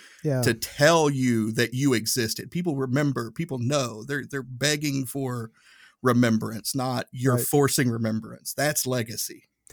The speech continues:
Speaker 1: Right. And it, you know, it's interesting too, as you're talking about that, 'cause people will often ask, "Well, how do you become a leader like that?" Right. And the pure fact is, and it's interesting 'cause Jordan Peterson talks about this quite a bit,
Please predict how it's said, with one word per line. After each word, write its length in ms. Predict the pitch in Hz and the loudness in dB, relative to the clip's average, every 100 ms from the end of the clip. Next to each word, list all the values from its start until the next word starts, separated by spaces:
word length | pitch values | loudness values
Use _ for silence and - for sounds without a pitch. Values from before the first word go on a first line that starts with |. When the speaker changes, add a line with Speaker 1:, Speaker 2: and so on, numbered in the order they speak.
| - - - | -20 -20 -4
Speaker 1:
Right. 300 | 143 135 135 _ - - _ | 0 0 -2 _ -20 -20 _
And 120 | 160 165 | 2 4
it, 180 | 202 190 | 4 2
you 100 | 185 | 2
know, 160 | 180 | 2
it's 140 | 170 202 | 0 0
interesting 460 | 196 165 156 139 | 0 2 2 0
too, 180 | 123 175 | 0 0
as 80 | 131 | 0
you're 60 | 123 | -2
talking 360 | 156 147 131 | -4 -4 -4
about 180 | 117 117 | -6 -6
that, 160 | 120 113 | -6 -8
'cause 160 | 117 - | -8 -8
people 500 | - 165 143 123 - _ - | -4 -2 -2 -6 -8 _ -10
will 240 | 151 139 123 | -8 -8 -6
often 420 | 139 135 - 117 | -6 -6 -6 -6
ask, 500 | 113 170 175 110 - _ _ _ - | -4 -6 -6 -8 -10 _ _ _ -12
"Well, 140 | 120 | -10
how 240 | 113 151 143 | -6 -2 -2
do 80 | |
you 80 | 127 | -2
become 400 | 123 135 - 262 | -2 -4 -2 0
a 40 | 165 | 2
leader 360 | 127 123 120 | 2 0 -2
like 260 | 117 120 - | -6 -8 -8
that?" 240 | - - - - | -10 -10 -14 -8
Right. 220 | 117 - _ _ _ _ _ _ _ 175 _ | -6 -6 _ _ _ _ _ _ _ -20 _
And 420 | 156 143 139 135 - _ _ _ _ _ | -4 -2 -2 -6 -10 _ _ _ _ _
the 60 | 151 | -14
pure 260 | - 320 | -2 0
fact 400 | 262 180 139 - | 2 0 -2 -4
is, 200 | 156 156 139 | -4 -4 -4
and 60 | |
it's 120 | 135 | -2
interesting 340 | 226 190 151 139 | 0 2 0 0
'cause 120 | 131 - 165 | -2 -4 -8
Jordan 260 | 285 277 | -4 -2
Peterson 460 | 202 185 180 139 120 | 2 4 4 2 -2
talks 320 | - 117 - | -2 -4 -4
about 260 | 117 110 - | -6 -6 -8
this 140 | 123 | -14
quite 240 | - 117 110 | -8 -6 -6
a 40 | |
bit, 200 | 117 107 | -8 -14